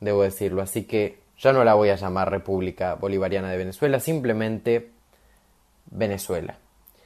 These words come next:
Con respecto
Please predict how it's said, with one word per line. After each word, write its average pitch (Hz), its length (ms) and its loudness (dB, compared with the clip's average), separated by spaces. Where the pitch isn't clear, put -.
Con 185 180 8
respecto 220 920 6